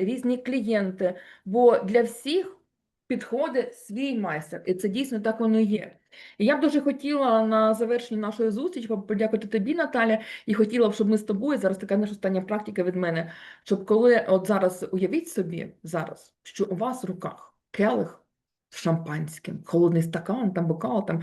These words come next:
пузирки і ці такі. І у тебе от, е, ялинка, чи як ти це все бачиш, і ти зараз будеш промовляти тост про те, яка ти крута,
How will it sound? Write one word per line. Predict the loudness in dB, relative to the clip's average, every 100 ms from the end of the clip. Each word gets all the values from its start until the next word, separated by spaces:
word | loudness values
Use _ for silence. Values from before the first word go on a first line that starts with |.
| -6 -4 0
пузирки | 0 0 -2 -2
і |
ці | 0 0
такі. | -2 -4 -8 -8 -16 -18 0
І | 2
у | 4
тебе | 4 4 6 8
от, | 6 6
е, | 6 6 2 -6 2
ялинка, | 4 6 6 4 2 0 -2
чи | 2
як | 2 2
ти | 0
це | -4
все | -4 -4
бачиш, | 0 0 0 -2 -6 -6 -18 -20 -4
і | -4
ти | 2 2
зараз | 4 2 2 0 -6 _
будеш | -8 -2 -2 -2
промовляти | -2 0 2 2 0 -2
тост | -2 -2 -2 -8 -14
про | -10 -2
те, | 0
яка | 0 -2 -6
ти | -2 -4
крута, | -2 -4 -4 -6 -6